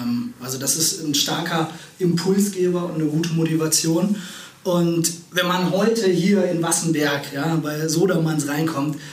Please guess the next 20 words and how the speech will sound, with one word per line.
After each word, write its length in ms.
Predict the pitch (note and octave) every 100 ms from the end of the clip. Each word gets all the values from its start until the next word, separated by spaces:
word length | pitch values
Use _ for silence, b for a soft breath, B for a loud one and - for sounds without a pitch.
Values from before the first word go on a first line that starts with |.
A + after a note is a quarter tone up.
| B
dann 240 | - D3+ E3 -
bin 280 | E3 F#3 A3
ich 420 | D4 D4 - -
jedes 480 | D#3 F#3+ - A#3+ F#3+
Mal 300 | F#3 F#3+ G#3
überwältigt, 840 | E3+ E3+ C#3+ F3 G#3+ G3+ G#3 - B B B B B -
was 640 | B2+ C3 G#3 - - - -
alles 540 | - F3+ F#3+ F#3 - -
möglich 520 | F3 G#3 G#3 D#3 -
ist, 200 | B2 -
ja, 160 | D3+ E3
und 260 | F3 E3 B B -
das 120 | F3
ist 40 |
jetzt 160 | G3+ G#3
nicht 200 | C4 A#3
despektierlich 640 | A3+ A3+ A3 A3+ B3 -
gemeint, 340 | A3+ A3 A3+ G#3+
aber 160 | G3
ich 220 | G#3+ A3